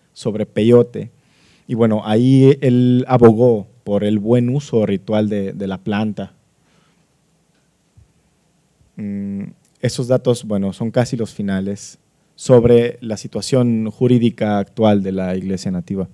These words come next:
aquí en México. En dos mil doce, eh, hubo una reunión muy importante en Guadalajara, donde distintos grupos peyoteros,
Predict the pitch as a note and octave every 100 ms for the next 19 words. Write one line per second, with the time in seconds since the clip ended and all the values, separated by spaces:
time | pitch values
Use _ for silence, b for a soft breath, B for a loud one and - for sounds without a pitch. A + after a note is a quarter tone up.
0 | b b b - - A2 G2+ F2 - -
1 | _ b b b A#2 G#2+ B2+ B2 B2 -
2 | A2 - - - G#2+ G#2 G2+ G2+ A2+ A#2
3 | A#2 A2 A2 A2 A#2 C3 C3 A#2 A2+ G#2+
4 | A2 G#2+ A2 G2+ A2+ G#2 G#2 G#2 G2+ G2+
5 | - A2 A2+ A#2+ _ b b b b b
6 | b b A2 G#2+ G#2+ G#2+ G#2+ - C3+ C3
7 | D3 C#3+ C3+ C3 - A2+ G#2+ - A2 G#2
8 | - -